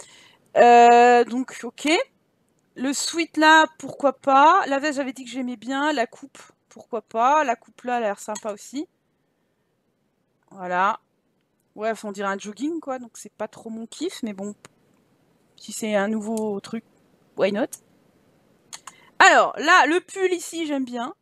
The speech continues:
Ça, je trouve ça affreux. Ça, c'est moche. <laughs>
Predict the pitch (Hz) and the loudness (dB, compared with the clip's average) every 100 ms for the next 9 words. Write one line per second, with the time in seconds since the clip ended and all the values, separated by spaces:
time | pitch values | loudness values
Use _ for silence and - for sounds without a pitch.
0 | _ - - 320 294 - 262 277 240 - | _ -20 2 4 4 -2 -8 -2 -2 -4
1 | 240 269 381 _ _ _ _ _ _ _ | -8 -6 -8 _ _ _ _ _ _ _
2 | _ _ _ - 269 269 - - _ _ | _ _ _ 0 4 4 2 -4 _ _
3 | - - 208 185 240 - - _ _ _ | -20 -16 -12 -12 -12 -14 -20 _ _ _
4 | - - - - - _ _ _ _ _ | -20 -20 -20 -20 -20 _ _ _ _ _
5 | _ _ _ _ _ _ _ _ _ _ | _ _ _ _ _ _ _ _ _ _
6 | _ _ _ _ _ _ _ _ _ 539 | _ _ _ _ _ _ _ _ _ -16
7 | 466 - 453 - - - - | -16 -14 -14 -14 -20 -20 -20